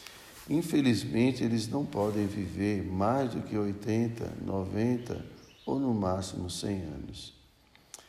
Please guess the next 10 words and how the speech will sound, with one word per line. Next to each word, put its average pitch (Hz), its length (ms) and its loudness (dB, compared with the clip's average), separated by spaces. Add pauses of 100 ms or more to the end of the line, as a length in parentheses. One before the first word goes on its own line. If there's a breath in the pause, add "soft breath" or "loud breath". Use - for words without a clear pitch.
(340 loud breath)
Embora 101 440 4
gaste 104 560 2
tanta 120 340 0
energia 98 560 0
para 92 300 -2
criar 95 420 -2
um 95 240 -2 (200)
reino 110 360 4 (840 loud breath)
de 101 120 2
alucinações, 104 1600 2